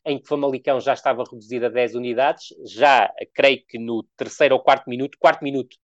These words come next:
da, da compensação, num lance em que a equipa do Farense consegue aproveitar as costas da defensiva do Famalicão, que estava algo adiantada, para chegar ao três três, três três que me parecem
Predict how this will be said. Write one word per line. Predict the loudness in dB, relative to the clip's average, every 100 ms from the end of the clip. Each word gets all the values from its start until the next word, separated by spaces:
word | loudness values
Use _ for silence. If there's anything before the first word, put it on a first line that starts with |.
| _ _
da, | 0 4 4
da | 2 0
compensação, | -2 -4 -6 -6 -2 0 0 -4 _
num | 0 4 6 6
lance | 4 2 -6 -10
em | -6 -6
que | -6
a |
equipa | -10 -8 -8
do | -6
Farense | -4 -4 -4 -8
consegue | -8 -6 -4 -2
aproveitar | -2 -4 -2 -2 0 0
as | 0 -4
costas | 0 0 0 -4 -6
da |
defensiva | -8 -10 -14 -10 -8 -6 -6
do | -6
Famalicão, | -8 -6 -6 -4 -4
que | -4
estava | -2 0 2
algo | 0 0
adiantada, | -4 -4 -4 -2 -2 -4 -8 _ _ _
para | 2 4
chegar | 2 2 2
ao | 2
três | 0 -2 -4
três, | -2 -2 -2 -12 _ -2
três | 2 2
três | 2 2 2
que | 2 -10
me | -2
parecem | 4 4 4 0 -6